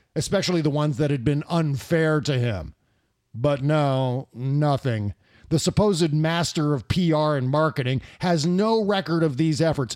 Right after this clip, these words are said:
not even the alleged hundreds of Trump employees who accompanied him downtown.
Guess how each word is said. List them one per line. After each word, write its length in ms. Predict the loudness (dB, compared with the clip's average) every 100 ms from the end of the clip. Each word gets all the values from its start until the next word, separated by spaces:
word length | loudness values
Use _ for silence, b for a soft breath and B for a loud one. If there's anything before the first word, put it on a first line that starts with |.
| B B
not 260 | 0 2
even 280 | 0 0 2
the 120 | 2
alleged 440 | 2 0 0 -2 -4
hundreds 520 | -2 -2 0 0 0
of 140 | -2
Trump 320 | 0 0 2 2
employees 640 | 0 0 2 2 0 0
who 160 | 0 0
accompanied 520 | 0 0 0 0 0
him 260 | 0 0
downtown. 840 | 0 -2 -2 -2 0 0 0 -4